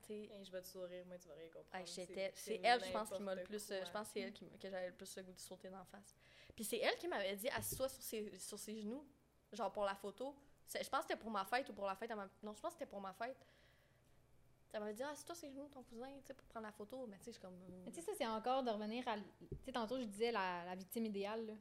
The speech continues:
Speaker 3: Mais c'est
Speaker 1: Ouais.
Speaker 3: ça. Tu sais, pour être une victime idéale, faut que t'aies dit non. Attends, non. Excuse-moi, faut que tu sois blanche.
Speaker 1: Ouais.
Speaker 3: Faut que tu sois cisgenre.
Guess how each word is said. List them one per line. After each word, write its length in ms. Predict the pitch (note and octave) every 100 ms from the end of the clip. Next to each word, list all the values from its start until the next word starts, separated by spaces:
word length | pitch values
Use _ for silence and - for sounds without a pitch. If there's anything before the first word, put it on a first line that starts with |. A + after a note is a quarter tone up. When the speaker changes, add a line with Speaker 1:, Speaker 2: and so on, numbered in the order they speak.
| - -
Speaker 3:
Mais 80 |
c'est 120 | G3+ A#3
Speaker 1:
Ouais. 60 |
Speaker 3:
ça. 240 | G#3+ B3+ B3 - -
Tu 80 | C4+
sais, 40 |
pour 120 | B3+
être 140 | B3 A#3+
une 80 | A#3+
victime 240 | A3+ F4
idéale, 340 | A#3+ G#3+ A#3+
faut 100 | B3 G3+
que 40 |
t'aies 140 | G3
dit 140 | F#3+ G3+
non. 200 | F#3+ G3 - - - - -
Attends, 200 | A3 G3
non. 140 | G3+ G3+ -
Excuse-moi, 300 | - G#3+ F#3+
faut 140 | G3
que 40 | G3+
tu 80 | -
sois 140 | G3
blanche. 500 | F#3 F#3 - - - - - - - G#3+
Speaker 1:
Ouais. 180 | G#3+ - -
Speaker 3:
Faut 160 | A4 A3+
que 60 | -
tu 60 |
sois 400 | - B3+ A#3+ A#3 A#3 - - - -
cisgenre. 440 | - A#3 G#3 F#3+